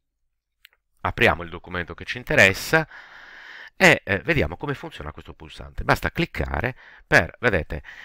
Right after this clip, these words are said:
eh, automaticamente, eh, eh, vengono caricate alcune possibili immagini che io posso usare come segnalibro. Usiamo la prima che troviamo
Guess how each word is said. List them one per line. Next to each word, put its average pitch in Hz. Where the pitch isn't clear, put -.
eh, 90
automaticamente, 104
eh, 78
eh, 71
vengono 82
caricate 101
alcune 80
possibili 85
immagini 80
che -
io 87
posso 80
usare 80
come 85
segnalibro. 95
Usiamo 73
la 65
prima -
che -
troviamo 104